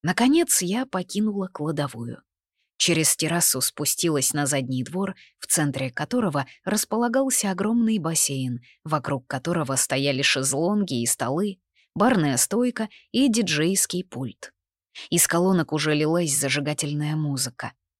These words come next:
В воде плескались гости, их собралось уже человек пятьдесят.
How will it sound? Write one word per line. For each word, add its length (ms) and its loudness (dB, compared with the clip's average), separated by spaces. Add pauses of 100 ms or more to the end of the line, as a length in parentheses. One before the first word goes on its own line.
(220)
В 140 2
воде 320 4
плескались 640 0
гости, 460 -2 (260)
их 220 -2
собралось 600 2
уже 240 -4
человек 500 0
пятьдесят. 680 -4